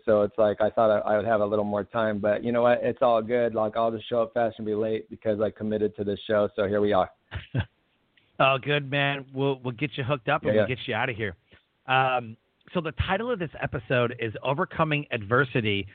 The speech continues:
Speaker 2: to Rapid Breakthrough with Brenton Tyler Hoffman. He has defied the odds many times over, such as overcoming disorder, disability, disease, homelessness, and even death. He is a spiritual intuitive, rapid breakthrough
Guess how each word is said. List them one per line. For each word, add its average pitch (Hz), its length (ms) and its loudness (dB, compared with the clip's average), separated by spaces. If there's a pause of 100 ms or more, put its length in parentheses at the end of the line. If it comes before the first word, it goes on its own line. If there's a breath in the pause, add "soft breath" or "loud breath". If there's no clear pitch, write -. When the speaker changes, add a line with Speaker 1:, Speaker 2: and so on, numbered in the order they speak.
(160)
Speaker 2:
to 117 100 -4
Rapid 123 500 0
Breakthrough 117 600 -4 (280 loud breath)
with 104 200 -6
Brenton 127 500 0
Tyler 104 420 0
Hoffman. 95 640 0 (380)
He 185 180 0
has 175 220 2
defied 156 460 0
the 170 160 2
odds 92 340 0
many 123 300 -8
times 151 380 -6
over, 90 360 -4
such 120 200 -6
as 104 80 -4 (120)
overcoming 117 520 0
disorder, 131 560 0 (160)
disability, 135 720 0 (100)
disease, 123 480 -2 (140)
homelessness, 180 600 -4 (140)
and 160 100 -4 (120)
even 196 360 -4
death. 123 220 0 (720)
He 170 100 -4
is 165 100 -4
a 160 140 -10 (140)
spiritual 190 560 -8
intuitive, 117 560 -2 (140)
rapid 160 460 0
breakthrough 110 440 -4